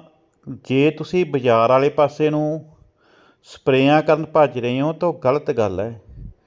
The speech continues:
ਹੁਣੇ ਉੱਲੀ ਵਾਲੀਆਂ ਸਪਰੇਆਂ ਵਾਲੇ ਪਾਸੇ ਨਾ ਭੱਜੋ। ਜੇ ਅੱਗੇ ਲੋੜ ਪਈ ਤਾਂ ਆਪਾਂ ਦੇਖਾਂਗੇ।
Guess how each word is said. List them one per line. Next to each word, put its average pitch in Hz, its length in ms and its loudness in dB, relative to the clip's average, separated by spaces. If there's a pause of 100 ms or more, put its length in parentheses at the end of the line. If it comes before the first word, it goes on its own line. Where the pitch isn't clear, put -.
(500)
ਹੁਣੇ 175 240 2
ਉੱਲੀ 151 300 0
ਵਾਲੀਆਂ 151 300 2
ਸਪਰੇਆਂ 135 360 -2
ਵਾਲੇ 131 140 0
ਪਾਸੇ 131 340 -2
ਨਾ 113 200 -2
ਭੱਜੋ। 143 540 -2 (480)
ਜੇ 143 200 2
ਅੱਗੇ 160 180 0
ਲੋੜ 165 300 4
ਪਈ 175 300 2
ਤਾਂ 196 120 4
ਆਪਾਂ 185 200 0
ਦੇਖਾਂਗੇ। 127 520 -4